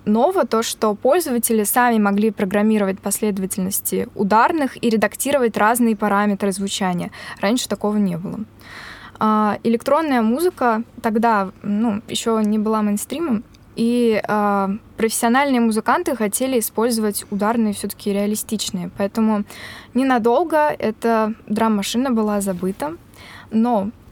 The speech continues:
а, впервые она была использована в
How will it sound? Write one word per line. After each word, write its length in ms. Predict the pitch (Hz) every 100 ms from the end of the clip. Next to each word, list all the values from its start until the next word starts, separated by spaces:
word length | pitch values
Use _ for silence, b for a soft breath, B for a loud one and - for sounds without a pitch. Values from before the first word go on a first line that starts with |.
| - -
а, 400 | 208 202 196 190 - - -
впервые 680 | - 254 233 277 359 294 - -
она 320 | 214 226 254
была 300 | 208 226 214
использована 760 | - - 247 214 196 185 185 -
в 400 | 196 208 190